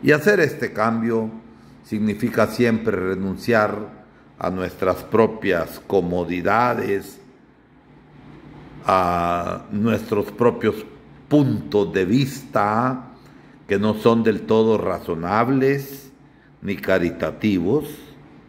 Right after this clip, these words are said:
y nos obliga este camino de la fe a ser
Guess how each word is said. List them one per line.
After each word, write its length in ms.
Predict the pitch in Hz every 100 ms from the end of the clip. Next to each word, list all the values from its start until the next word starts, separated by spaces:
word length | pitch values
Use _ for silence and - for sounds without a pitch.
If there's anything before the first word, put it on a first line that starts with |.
| - - - - - - -
y 920 | - 123 127 123 120 117 113 110 - - - - - - -
nos 300 | 113 127 147
obliga 1120 | 151 151 147 127 147 226 226 185 165 - - - - - - _ _
este 340 | 160 165 - 113
camino 460 | 107 104 135 135
de 120 | 101
la 140 | 85 76
fe 540 | - 110 117 131 - - - - - -
a 140 | 98 95
ser 480 | - 120 120 120